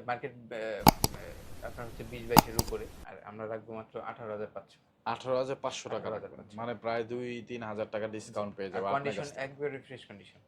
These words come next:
Speaker 2: ওকে, তারপর?
Speaker 1: এরপর আসি Samsung-এর এস টোয়েন্টি ওয়ান।
Speaker 2: এস টোয়েন্টি ওয়ান।
Speaker 1: এস টোয়েন্টি ওয়ান-এর দুইটা ভেরিয়েন্টই আছে, আট একশো আঠাশ জিবি, আট দুইশো ছাপ্পান্ন জিবি, দুইটা ভেরিয়েন্টই আছে। আপনার হচ্ছে এই আট একশো আঠাশ জিবিটা রাখবো হচ্ছে চো-, চব্বিশ হাজার পাঁচশো,
Speaker 2: হুম, হুম।
Speaker 1: আর আট দুশো ছাপ্পান্ন জিবিটা পঁচিশ হাজার পাঁচশো।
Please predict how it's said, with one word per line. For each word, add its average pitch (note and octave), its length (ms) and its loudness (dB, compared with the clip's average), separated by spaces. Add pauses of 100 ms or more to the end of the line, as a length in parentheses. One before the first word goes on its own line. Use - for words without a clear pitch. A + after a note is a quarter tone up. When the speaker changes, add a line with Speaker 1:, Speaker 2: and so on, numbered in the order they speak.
Speaker 2:
ওকে, G2 260 -10 (200)
তারপর? A#2+ 280 4 (760)
Speaker 1:
এরপর C#3 240 4
আসি D3 180 2
Samsung-এর C#3+ 520 2
এস C3+ 200 4
টোয়েন্টি C#3+ 240 -2
ওয়ান। A#2+ 180 6
Speaker 2:
এস - 120 -14
টোয়েন্টি A2+ 280 -6
ওয়ান। C3+ 120 2
Speaker 1:
এস A2+ 60 -2
টোয়েন্টি D#3 240 2
ওয়ান-এর C#3+ 340 4
দুইটা D3 260 4
ভেরিয়েন্টই C3+ 440 2
আছে, B2+ 200 2
আট B2 180 6
একশো C3+ 220 0
আঠাশ B2+ 240 2
জিবি, B2 200 0
আট A#2+ 180 4
দুইশো B2 260 -8
ছাপ্পান্ন B2 320 -2
জিবি, A#2+ 160 -8
দুইটা A#2+ 260 0
ভেরিয়েন্টই A#2+ 420 -4
আছে। D3+ 240 -2 (720)
আপনার B2 260 -6
হচ্ছে B2+ 260 -4 (260)
এই A#2+ 140 -2 (120)
আট B2+ 200 -2
একশো C3+ 200 0
আঠাশ C#3 200 2
জিবিটা C#3 300 0
রাখবো B2+ 240 2
হচ্ছে C3 220 -10
চো-, D#3+ 160 0
চব্বিশ D3 340 -4
হাজার C3 180 2
পাঁচশো, B2+ 340 2 (200)
Speaker 2:
হুম, B2 160 -8
হুম। G#2 120 -8
Speaker 1:
আর A#2+ 140 2
আট C3+ 200 2
দুশো C#3 200 -6
ছাপ্পান্ন C#3+ 360 -4
জিবিটা C3 420 -4
পঁচিশ D3 400 -8
হাজার A#2 200 -4
পাঁচশো। - 320 -14